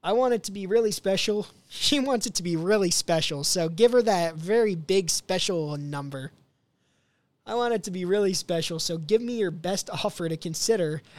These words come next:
and I can be your dream date. Check the description in the video below for more information."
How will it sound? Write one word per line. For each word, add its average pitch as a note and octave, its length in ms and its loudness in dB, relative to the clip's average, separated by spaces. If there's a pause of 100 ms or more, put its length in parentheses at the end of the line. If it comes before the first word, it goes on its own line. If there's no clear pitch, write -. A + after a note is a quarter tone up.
(140)
and F#3+ 100 0
I A3+ 100 2
can A#3+ 200 -4
be F#3+ 80 -4
your A3 160 0
dream A3 260 -4
date. D3+ 320 -8 (220)
Check C4 160 0
the - 120 -2
description G3 540 0
in E3 80 -2
the E3 60 -4
video E3 320 2
below D#3 340 0
for D#3 160 -6
more D#3+ 300 0
information." C#3+ 840 -4